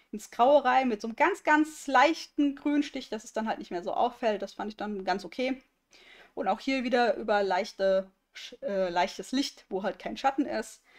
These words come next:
Auch diesmal mit einem anderen. Ich hab das Overlay genommen, dass gerade bei dem Grün einfach nochmal so ein schöner grüner Schimmer durchkommt. Und, ähm, ja, dann ist unsere Pony-Version fertig. Und damit haben wir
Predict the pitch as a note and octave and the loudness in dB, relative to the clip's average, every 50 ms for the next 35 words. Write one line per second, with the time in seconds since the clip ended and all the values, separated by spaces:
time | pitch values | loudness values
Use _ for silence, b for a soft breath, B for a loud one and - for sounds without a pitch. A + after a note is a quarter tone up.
0 | b b b b b b - A3+ - - C#4 C4+ - C#4 C4 A#3+ A#3+ F#3+ G#3+ A3+ | b b b b b b 2 2 2 0 -4 -4 0 0 0 0 0 -2 -2 -2
1 | - - C#4 D4 C#4+ D4+ C#4+ C4 - A#3 - - G3+ - - B3+ C#4+ C#4+ C4+ C4 | 0 2 2 2 2 2 0 0 -2 -6 -8 -8 -6 0 2 2 4 4 4 4
2 | B3 C4 B3 B3+ A#3+ A#3+ B3 A3+ G#3 - - - A3+ A#3+ A3+ G3+ G3 G3 G3+ G#3+ | 4 2 0 0 -2 -2 -2 -4 -6 -8 -2 2 2 2 4 2 0 0 -2 -6
3 | - _ B3 A#3 F#3 F#3 G3+ G3+ G3+ G3+ G3+ G3 F#3+ F#3+ G3+ F#3+ F#3+ - - G#3 | -8 _ -8 -6 -6 -6 -4 -4 -4 -4 -4 -6 -6 -6 -6 -8 -8 -8 -8 -8
4 | G3+ G3 G3 G3 G3 - G#3+ F#3+ F#3+ G3 - D#4 D4+ D4 C4+ C4+ C4+ C4+ B3+ - | -6 -6 -6 -6 -6 -6 -6 -6 -6 -4 0 2 2 2 2 0 -4 -6 -8 -10
5 | - - B3+ B3+ B3+ B3 - - G3 G#3 G3 - - F3+ G3+ A#3+ C4 D4 D#4+ C4 | -6 -4 -4 -4 -4 -4 -4 -4 -4 -4 -6 -6 -6 -8 -6 -2 -2 -2 -2 -2
6 | - - b b b b b b b b b _ _ _ - A#3 C4+ D4 C#4+ - | -4 -10 b b b b b b b b b _ _ _ -2 0 0 0 0 -2
7 | - A3 B3 B3 C#4 C#4+ C#4 C#4 - - _ - - E4+ G4+ A4 G#4 D4+ A#3+ B3 | -4 -6 0 4 6 6 6 4 0 -10 _ 2 4 6 6 6 6 6 4 4
8 | A3 G#3+ B3 B3 C#4+ E4+ A4 G#4 - _ _ - - G#4 E5 E5 - E4 C#4+ C4 | 4 4 6 6 6 6 6 2 -4 _ _ 0 2 2 2 2 2 0 0 0
9 | - - B3 B3+ C4+ D4 D4 C#4+ - B3+ C4 F4 F#4+ G4 G4+ | -2 -4 -4 0 2 2 0 2 4 4 4 4 6 6 6